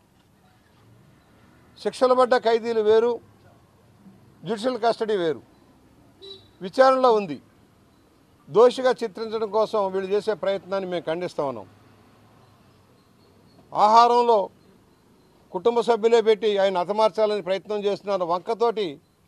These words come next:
ఏమైనా కుట్ర చేస్తున్నారన్న భయం మాకుంది. ఎందుకంటే జైలు అధికారులు ప్రభుత్వ వైద్యుల మీద కూడా ఒత్తిడి తెచ్చి తప్పుడు రిపోర్టులు ఇప్పిస్తా ఉన్నారు.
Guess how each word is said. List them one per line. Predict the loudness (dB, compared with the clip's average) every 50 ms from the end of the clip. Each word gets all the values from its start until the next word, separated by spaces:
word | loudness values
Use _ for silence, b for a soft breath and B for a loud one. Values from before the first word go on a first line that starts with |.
| _ _ _ -4
ఏమైనా | -4 0 0 -2
కుట్ర | -2 -2 -6 -2 0 0
చేస్తున్నారన్న | 4 4 4 4 4 0 -2 -2 0 0 0 -2
భయం | 0 0 2 2 2 0 0
మాకుంది. | 0 0 0 -2 -6 -8 -8 -12 -14 _ _ _ _ _ _ _ _ _ _ _ _ _ _ _ _ _ _ _ _ _ _ _ -8
ఎందుకంటే | -8 -6 -4 -2 -2 0 2 2 2 2
జైలు | 4 0 0 2 2 2
అధికారులు | 2 0 -2 0 2 2 4 4 2 -2 -2 -2 -4 _ _ _ _ _ _ _ _ _ _ _ _ _ _ _
ప్రభుత్వ | -2 -2 2 2 0 2 4 2
వైద్యుల | 4 4 4 2 0 -2 -4 -2
మీద | 0 0 0
కూడా | 0 2 2 2
ఒత్తిడి | 2 2 0 0 -2 -4 0
తెచ్చి | 0 -2 -2 -2 -8 -4
తప్పుడు | 0 0 0 0 0 -4 -4
రిపోర్టులు | -4 0 -2 -2 -2 -2 -8
ఇప్పిస్తా | -8 -8 -10 -4 -2 -2
ఉన్నారు. | -2 -2 -4 -6 -8 -10